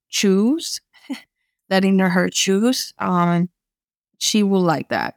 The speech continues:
Even if she chooses something, I think she might choose something that I don't think is up, you know, appropriate. Like, she might choose to do the dishes. Okay,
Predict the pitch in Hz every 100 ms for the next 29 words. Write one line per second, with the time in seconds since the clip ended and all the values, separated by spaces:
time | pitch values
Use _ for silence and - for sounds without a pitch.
0 | - 226 294 302 269 262 226 - - 226
1 | 220 - 214 - 214 202 196 196 190 190
2 | 208 247 233 254 233 220 214 226 202 214
3 | 208 202 202 185 180 180 175 _ - 180
4 | 202 - 254 269 277 - 269 262 _ _
5 | - 214 208 190 180 175 _ _ _ -
6 | 180 _ 185 190 247 220 180 - 208 208
7 | 214 262 254 - 262 269 294 269 370 -
8 | 233 180 - _